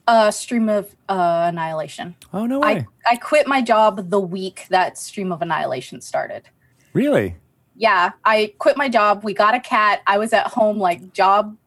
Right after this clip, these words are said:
Speaker 1: hunting, and I, uh, I, I saw Stream of Annihilation was happening, and I had seen, like, one or two episodes of D C A. So I was like, "Oh, cool. So they'll just do, like, a live thing here, and I can catch up and figure out what's going on."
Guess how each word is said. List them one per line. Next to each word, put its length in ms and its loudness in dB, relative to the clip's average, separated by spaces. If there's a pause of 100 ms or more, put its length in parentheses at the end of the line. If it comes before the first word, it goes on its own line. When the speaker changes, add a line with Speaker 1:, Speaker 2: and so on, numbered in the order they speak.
(140)
Speaker 1:
hunting, 640 -6 (100)
and 600 0 (580)
I, 600 2
uh, 440 2 (100)
I, 140 0 (760)
I 120 4
saw 320 2
Stream 340 -4
of 300 -2
Annihilation 640 0
was 140 -6
happening, 460 0
and 120 -4
I 100 0
had 140 -4
seen, 340 -8
like, 220 2
one 320 -2
or 80 -4
two 240 -4
episodes 500 -2
of 140 -12
D 160 -14
C 240 -6
A. 320 -2 (340)
So 260 4
I 120 4
was 160 0
like, 220 2
"Oh, 280 4
cool. 300 2
So 180 -8
they'll 160 -2
just 240 -8
do, 160 -2
like, 220 2
a 60 0
live 260 2
thing 180 -8
here, 280 -2
and 80 -2
I 80 -4
can 160 -16
catch 260 -4
up 80 -10
and 140 -16
figure 200 -4
out 120 0
what's 160 -14
going 240 -4
on." 240 2